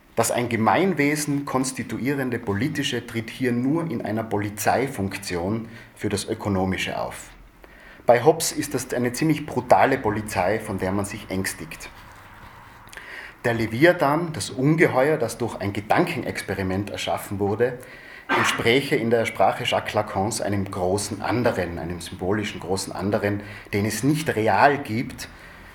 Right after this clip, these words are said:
Gleichwohl zeitigt dieser große Andere sehr reale Wirkungen. Zum Beispiel in Form gegenseitiger argusäugiger sozialer Kontrolle,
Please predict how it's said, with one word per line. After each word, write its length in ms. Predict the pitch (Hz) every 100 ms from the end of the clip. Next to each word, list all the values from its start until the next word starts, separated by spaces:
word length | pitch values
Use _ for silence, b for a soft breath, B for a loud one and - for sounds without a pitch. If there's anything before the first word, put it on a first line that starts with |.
| B B -
Gleichwohl 720 | 110 135 156 117 127 143 139
zeitigt 440 | - 92 120 120 -
dieser 200 | 107 104
große 540 | 101 104 107 120 -
Andere 400 | 85 98 104 104
sehr 440 | 95 - 107 110 110
reale 460 | 101 85 92 98 98 101
Wirkungen. 640 | 120 151 135 107 90 78 - B B B B
Zum 220 | - 123
Beispiel 500 | 117 104 - - -
in 160 | 175 131
Form 640 | 113 107 98 127 160 165 B B B B -
gegenseitiger 1000 | 120 135 156 160 110 117 - 117 110 104 -
argusäugiger 1200 | 135 139 156 135 135 - 95 113 110 107 104 101
sozialer 680 | - 90 - 98 85 98 104
Kontrolle, 640 | - 104 117 127 131 87